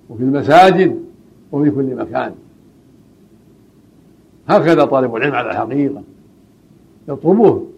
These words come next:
أين وجده، في المسجد وفي المدرسة وفي الخيمة وفي الطائرة وفي السيارة وفي القطار وفي البر وفي البحر وفي كل مكان،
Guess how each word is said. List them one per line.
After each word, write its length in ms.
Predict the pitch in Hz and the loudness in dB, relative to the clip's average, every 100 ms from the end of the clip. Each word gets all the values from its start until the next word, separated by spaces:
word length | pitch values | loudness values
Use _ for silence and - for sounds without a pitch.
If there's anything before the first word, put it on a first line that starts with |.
| _ | _
أين 180 | 226 262 | 2 6
وجده، 500 | 226 196 160 127 113 - - _ _ _ | 6 6 4 2 -2 -8 -20 _ _ _
في 60 | 143 | -4
المسجد 440 | 143 151 - 143 - _ _ _ _ _ _ _ _ - | -2 -4 -6 -12 -12 _ _ _ _ _ _ _ _ -10
وفي 140 | 120 | -4
المدرسة 680 | 127 165 170 165 147 135 - - _ _ _ _ _ _ _ | 0 2 2 2 0 -4 -6 -18 _ _ _ _ _ _ _
وفي 160 | 151 127 | -8 -4
الخيمة 580 | 143 156 196 185 160 - - - _ _ _ _ _ | 0 4 6 6 2 0 -12 -20 _ _ _ _ _
وفي 120 | 120 143 | -10 -8
الطائرة 640 | 143 175 190 190 185 156 | 0 4 6 6 4 2
وفي 340 | - - - | -2 -12 -16
السيارة 840 | 113 - 156 151 180 190 180 147 - - - _ _ - | -14 -4 2 4 6 6 4 0 -4 -16 -20 _ _ -12
وفي 220 | 123 135 | -8 -8
القطار 520 | 139 160 190 190 170 - - _ _ _ | -4 2 4 4 2 -4 -16 _ _ _
وفي 180 | 135 143 | -2 0
البر 300 | 147 170 196 | 4 6 6
وفي 180 | 139 139 | 4 2
البحر 300 | 147 165 139 | 2 0 0
وفي 180 | 139 135 | -2 -2
كل 220 | 131 117 | -4 -6
مكان، 260 | 117 117 | -10 -12